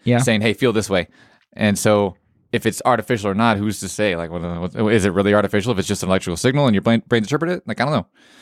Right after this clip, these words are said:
Speaker 1: There's a lot of
Speaker 2: So
Speaker 1: people that think that's really the case.
Speaker 2: It could
Speaker 1: That
Speaker 2: be.
Speaker 1: we're all in some kind of pod right now.
Speaker 2: But we'll save that for another episode.
Speaker 1: <laughs>
Speaker 2: <laughs> The Jody.
Speaker 1: Only if it's happening in San Antonio.
Speaker 2: Awesome, awesome. Well, onwards,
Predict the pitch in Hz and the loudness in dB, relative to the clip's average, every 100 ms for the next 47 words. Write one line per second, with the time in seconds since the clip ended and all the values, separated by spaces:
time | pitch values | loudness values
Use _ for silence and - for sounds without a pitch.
0 | - 156 147 117 104 165 151 131 156 147 | -2 2 4 4 4 2 0 0 -4 -4
1 | 139 - 147 147 131 - - 151 92 - | -8 -8 -8 -6 -8 -12 -10 -10 -8 -10
2 | - 101 - - 180 190 139 139 143 - | -6 -6 -6 -8 -6 -4 -2 0 0 2
3 | 139 151 151 131 139 135 117 - - 143 | 2 2 0 -4 -6 -4 -6 -6 -2 0
4 | 143 123 107 95 95 95 170 151 139 - | 0 -2 -4 -4 -2 2 2 2 -2 -4
5 | 160 139 135 165 - - 113 151 123 - | -6 -2 0 0 2 0 2 2 2 0
6 | 156 117 104 113 214 302 254 302 - 226 | 0 0 -2 0 0 2 2 2 2 0
7 | 277 - - - 139 131 175 147 156 - | -2 -10 -18 -6 -2 2 2 2 -4 -8
8 | - 214 220 185 190 190 180 160 180 156 | 0 2 2 0 0 0 -2 -6 -4 0
9 | 170 156 123 117 _ - 123 95 85 107 | 2 2 0 -6 _ 0 0 0 -6 -6
10 | 104 92 123 135 - _ _ - 151 147 | -6 -4 0 0 -2 _ _ -4 0 0
11 | 135 120 98 - | 0 -4 -6 -16